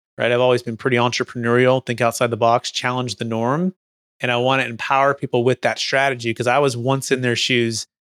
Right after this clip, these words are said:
barely making it, working the side job hustle at Cheesecake Factory, seventy-hour weeks, basketball tournaments. People tell me, "Go quit Marcus and Millichap, you know, stop working in real estate. It's gonna be so hard." But I believed in that.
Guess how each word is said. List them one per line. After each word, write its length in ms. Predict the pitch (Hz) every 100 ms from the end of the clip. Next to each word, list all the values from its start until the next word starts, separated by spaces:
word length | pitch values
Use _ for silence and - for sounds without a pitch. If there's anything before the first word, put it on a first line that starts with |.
| _ -
barely 320 | 139 147 139
making 380 | 135 131 131 131
it, 200 | 127 -
working 240 | 123 127 127
the 80 | 117
side 340 | - 123 123
job 200 | 131 120
hustle 300 | 127 120 117
at 60 | 107
Cheesecake 400 | 123 - 123 -
Factory, 440 | 120 117 - 120
seventy-hour 600 | - 131 123 120 117 113
weeks, 500 | 120 123 120 - - - _ _
basketball 480 | - 127 - 131 120
tournaments. 680 | - 131 120 120 120 117 - - _ _
People 180 | - 131
tell 200 | 123 127
me, 200 | 120 117 -
"Go 160 | 143
quit 220 | - 143
Marcus 340 | 135 123 123 -
and 100 | 123
Millichap, 520 | 135 127 139 131 127 _ -
you 100 | 120
know, 40 |
stop 240 | 107 131 123
working 260 | 120 117
in 100 | 110
real 180 | 127 139
estate. 520 | 131 - 135 135 135 - _
It's 140 | - -
gonna 160 | 131
be 100 | 117
so 260 | 110 143 127
hard." 480 | - 131 131 127 120
But 80 | 120
I 60 |
believed 520 | 113 117 139 196 202
in 120 | 143 120
that. 340 | 110 107 113